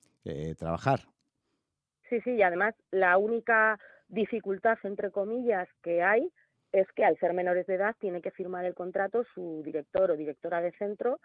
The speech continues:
Speaker 2: que
Speaker 1: Ujú.
Speaker 2: están encantadísimos de firmar contratos porque eso es lo que les asegura la supervivencia.
Speaker 1: Claro,
Speaker 2: Entonces,
Speaker 1: pero eso por ot-,
Speaker 2: eh,
Speaker 1: por otra parte a lo mejor es, eh, claro, para la empresa que tenga prejuicios, pues una dificultad, ¿no? Porque tampoco,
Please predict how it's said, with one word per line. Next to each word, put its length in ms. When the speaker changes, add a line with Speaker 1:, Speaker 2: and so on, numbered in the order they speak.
Speaker 2:
que 60
Speaker 1:
Ujú. 240
Speaker 2:
están 440
encantadísimos 840
de 100
firmar 320
contratos 520
porque 240
eso 120
es 40
lo 100
que 120
les 160
asegura 520
la 260
supervivencia. 880
Speaker 1:
Claro, 300
Speaker 2:
Entonces, 240
Speaker 1:
pero 160
eso 200
por 120
ot-, 100
Speaker 2:
eh, 320
Speaker 1:
por 160
otra 240
parte 360
a 60
lo 80
mejor 420
es, 380
eh, 600
claro, 400
para 200
la 120
empresa 340
que 80
tenga 380
prejuicios, 680
pues 260
una 200
dificultad, 560
¿no? 160
Porque 200
tampoco, 800